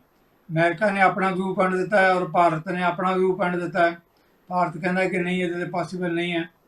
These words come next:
ਜੇ ਪੋਸੀਬਲ ਨਹੀਂ ਹੁੰਦਾ ਤਾਂ ਫਿਰ ਇਹ ਵੀ ਹੈ ਜੋ ਕੱਲ੍ਹ ਪ੍ਰਸਥਿਤੀਆਂ ਕੀ ਬਦਲਦੀਆਂ ਦੇਖਿਆ ਜਾਏਗਾ। ਪਰ ਨੌ ਜੁਲਾਈ ਇਸ ਮਾਮਲੇ ਦੀ ਆਖਰੀ ਤਰੀਕ ਹੈ, ਕਿਉਂਕਿ ਨੌ ਜੁਲਾਈ ਤੋਂ ਬਾਅਦ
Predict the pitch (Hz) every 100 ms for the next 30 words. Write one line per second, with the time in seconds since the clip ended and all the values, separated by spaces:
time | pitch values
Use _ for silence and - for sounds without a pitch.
0 | _ _ _ - 196 196 190 202 185 190
1 | 208 202 185 190 202 208 196 180 185 202
2 | 208 208 _ _ _ _ _ _ 202 208
3 | 220 208 160 185 202 202 202 _ _ -
4 | 196 185 196 160 170 196 180 214 185 185
5 | 185 196 185 170 - 185 185 190 185 190
6 | - _ _ _ _ _ - 202 185 165
7 | 180 208 185 190 185 185 185 190 233 -
8 | _ _ 190 180 196 170 175 175 185 196
9 | 185 175 175 175 180 170 170 170 180 175
10 | 180 165 175 170 175 170 165 170 170